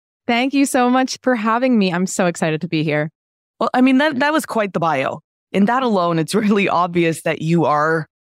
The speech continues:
Speaker 2: passionate about the world of hardware engineering. So can you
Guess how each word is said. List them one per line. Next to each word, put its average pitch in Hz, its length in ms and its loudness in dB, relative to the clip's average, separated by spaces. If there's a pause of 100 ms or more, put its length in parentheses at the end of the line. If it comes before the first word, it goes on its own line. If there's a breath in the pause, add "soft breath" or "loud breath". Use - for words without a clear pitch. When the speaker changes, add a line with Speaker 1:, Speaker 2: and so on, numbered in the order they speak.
(160)
Speaker 2:
passionate 180 680 -2
about 156 420 -2
the 165 80 -2
world 156 260 -2
of 151 80 -4
hardware 143 340 -2
engineering. 139 600 0
So - 300 -4 (180)
can 302 160 2
you 403 400 4